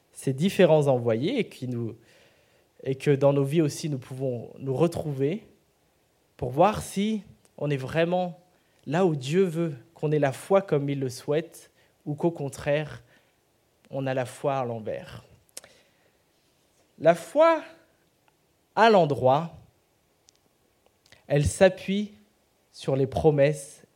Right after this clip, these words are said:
et sur les faveurs, et sur la faveur de Dieu. Elle s'appuie sur la promesse et la faveur de Dieu. Alors que la foi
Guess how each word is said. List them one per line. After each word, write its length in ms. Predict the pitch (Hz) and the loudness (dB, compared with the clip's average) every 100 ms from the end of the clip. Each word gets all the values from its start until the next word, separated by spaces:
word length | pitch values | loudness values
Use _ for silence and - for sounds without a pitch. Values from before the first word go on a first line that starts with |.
| - | -10
et 100 | 135 | -10
sur 240 | - 131 | -4 -4
les 120 | 120 | -4
faveurs, 720 | 117 135 127 123 123 127 - _ - | -4 -2 0 0 -2 -4 -14 _ -8
et 80 | 139 | -6
sur 180 | - | -2
la 100 | 123 | 0
faveur 440 | 117 131 120 127 120 | 0 -2 0 0 0
de 100 | 117 | -4
Dieu. 280 | 107 110 - - _ _ _ _ _ _ | -8 -10 -10 -16 _ _ _ _ _ _
Elle 180 | - 123 | -6 -2
s'appuie 480 | 110 190 190 - 202 | 2 2 0 -4 -6
sur 200 | - 139 | -4 -2
la 100 | 123 | -2
promesse 560 | - 165 139 139 143 - | -2 -2 -2 -4 -6 -12
et 40 | - | -6
la 140 | 120 | -6
faveur 400 | 120 127 120 113 | -4 -4 -2 -4
de 100 | 110 | -4
Dieu. 280 | 110 98 120 - _ - - - | -10 -12 -12 -16 _ -20 -20 2
Alors 220 | 160 196 | 4 4
que 100 | - | 2
la 140 | 151 123 | 2 2
foi 640 | - - 156 156 135 - | -4 2 4 4 0 -12